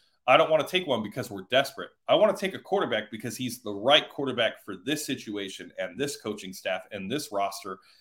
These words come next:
and is able to elevate it and is going to be a great quarterback for us for the next, you know, ten to fifteen years. I think a lot of people are just dead set on grabbing a quarterback because they feel like that is ex-,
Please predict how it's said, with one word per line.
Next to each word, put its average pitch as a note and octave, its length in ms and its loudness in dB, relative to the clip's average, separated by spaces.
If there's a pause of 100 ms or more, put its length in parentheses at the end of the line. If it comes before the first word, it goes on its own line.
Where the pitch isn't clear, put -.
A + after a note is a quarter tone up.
and A2+ 100 -2
is G#2 140 -6
able A#2 220 0
to F#2+ 120 -2
elevate A#2+ 380 4
it G#2 160 -4
and A2 100 -2
is G#2+ 100 -4
going A2 240 -4
to G#2 120 -12
be G2 280 -8 (260)
a A#2 100 6
great A2 320 -2
quarterback G2+ 480 -2
for G#2 100 -4
us F#2+ 140 -4
for G#2 100 -10
the F#2 60 -8
next, G2 340 -6
you G2+ 80 -6
know, E2+ 120 -8
ten G2+ 160 -6
to - 80 -16
fifteen E2+ 400 -12
years. - 360 -18 (500)
I A2 60 0
think A#2 120 2
a - 20 4
lot C#3 140 10
of - 60 0
people A2+ 200 -4
are G#2+ 100 -2
just G#2 280 -8
dead A2+ 180 2
set A#2 180 2
on G2 80 0
grabbing F#2+ 300 0
a F#2 60 -12
quarterback G#2+ 440 -2
because F#2+ 220 -10
they F#2+ 100 -8
feel A2 140 -4
like G2 160 -4
that G#2+ 280 2
is F#2+ 360 -6 (720)
ex-, A2+ 320 0